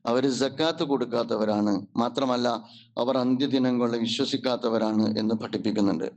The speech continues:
നബി തിരുമേനി സല്ലല്ലാഹു അലൈഹി വസല്ലം പ്രവാചകന്റെ വചനത്തിന്റെ ഒരു ഭാഗം പ്രവാചകൻ പറയുന്നുണ്ട്,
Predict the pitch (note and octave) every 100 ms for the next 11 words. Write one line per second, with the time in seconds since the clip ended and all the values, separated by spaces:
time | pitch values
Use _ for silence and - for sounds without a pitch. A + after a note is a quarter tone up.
0 | - A#2 C3 C#3+ C#3+ D3 D3 - C#3+ D3
1 | D#3 D#3 D3+ C#3+ C#3+ C#3 C#3 D3 D3 A#2
2 | - - - - - C#3+ D3+ E3 E3 E3
3 | D#3+ D#3 D3 D3+ D#3 D#3+ D#3 D3 D3 C#3+
4 | C3+ C3 C#3+ D3+ A2+ B2 C3 C3+ C#3+ C#3
5 | C#3 D3 D3+ C#3 C3